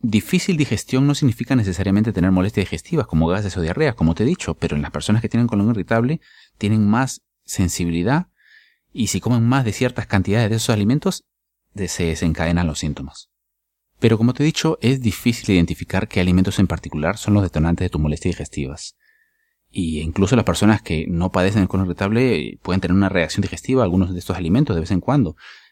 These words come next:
Esto sucede y es perfectamente normal. Pero antes de ponerse con algo tan estricto como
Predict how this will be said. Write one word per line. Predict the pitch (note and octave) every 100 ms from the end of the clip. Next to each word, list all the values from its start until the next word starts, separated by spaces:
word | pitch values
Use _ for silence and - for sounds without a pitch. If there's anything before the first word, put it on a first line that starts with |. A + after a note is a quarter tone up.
| _
Esto | - F#3+
sucede | D3+ G2+ A2+
y | E2+
es | F2
perfectamente | - G2 - F#2 F#2+
normal. | F#2+ C#2+ C#2+ E2+ C#2 _ _ _ _ _ _ _ _
Pero | G#2+ F#2 - _ _ _ -
antes | B2 C3+ - A#2 F#2+
de | A2+ F2+ - - C2 _
ponerse | - F2 G#2+ A#2+ - F#2
con | F2 D#2+ -
algo | - G2 G2+ F#2 E2
tan | G2+
estricto | G2+ - - A2 - - E2
como | - F#2+ F2+